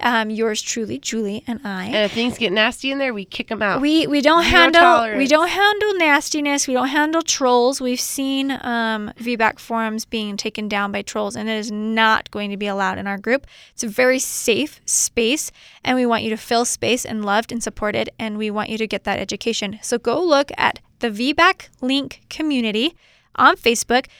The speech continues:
Speaker 1: There are three very simple questions that you must answer,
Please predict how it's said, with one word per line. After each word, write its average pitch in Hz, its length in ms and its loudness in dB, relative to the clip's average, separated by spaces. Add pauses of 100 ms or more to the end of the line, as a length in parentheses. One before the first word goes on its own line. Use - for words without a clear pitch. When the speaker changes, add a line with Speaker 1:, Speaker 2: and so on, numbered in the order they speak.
(160)
Speaker 1:
There 254 160 4
are 240 120 4
three 254 460 -4
very 285 360 4
simple 226 340 -2
questions 233 560 -4 (320)
that 233 340 4
you 226 320 -4 (120)
must 226 560 0
answer, 220 500 -4